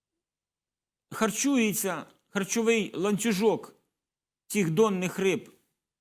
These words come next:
в придні, вони накопичуються в печені риби, печінці, і печінка починає розла-, ро-, розлагатися.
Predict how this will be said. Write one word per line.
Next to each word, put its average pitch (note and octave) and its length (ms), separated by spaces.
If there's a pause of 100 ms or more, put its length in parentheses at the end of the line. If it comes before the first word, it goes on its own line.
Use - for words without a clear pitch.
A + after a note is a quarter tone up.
(140)
в A2+ 120
придні, E3 760 (840)
вони A3+ 260
накопичуються A3+ 840
в - 80
печені F#3 760 (180)
риби, G3 520 (220)
печінці, G#3 580 (560)
і D#3+ 80
печінка B3 480
починає F3 520
розла-, D3+ 420
ро-, C#3+ 380
розлагатися. C#3+ 840